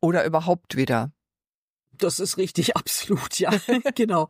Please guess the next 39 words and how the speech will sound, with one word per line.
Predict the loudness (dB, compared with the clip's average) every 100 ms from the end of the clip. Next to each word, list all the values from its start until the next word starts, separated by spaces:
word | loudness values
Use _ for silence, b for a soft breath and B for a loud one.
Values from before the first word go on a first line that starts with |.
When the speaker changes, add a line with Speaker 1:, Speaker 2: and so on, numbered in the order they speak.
| B B B
Speaker 2:
Wobei | 2 2 2
manche | 2 2 0 -4
sagen, | -2 -2 -2
ja, | 2 2
ja, | 2 0
ich | 0
brauch | 0 0 0
das | -4 -6
Chaos. | -4 0 2 2 0
Speaker 1:
Ja. | -6
Speaker 2:
Ich, | -6
ich | -4 -4
weiß | 0 2 0 0
ja, | -2
wie | -2
mein | 0 2 2 -2
Chaos | 2 4 4 2
organisiert | 0 2 2 0 -2 -4 0
Speaker 1:
Ja. | 0
Speaker 2:
ist. | 0
Ich | -6 -10
brauch | 0 2 2 -2
das, | 0 0 -2
äh, | -4 -2 -2
nicht | 0 0 0 0
anders. | 2 2 2 2 0 -2 B B -8
Ist | -6
immer | -2 0 2
schwierig. | 0 0 2 2 2
Also | 2 0
gerade | 0 2 2 2 -2 -2
tatsächlich | 0 2 2 0 0 0
im | 0 0
Büro | 0 0 -2
finde | 0 0 0
ich |
sowas | 0 2 0
teilweise | 2 2 4 2 0 -4
schwierig, | -2 -2 0 -2 -4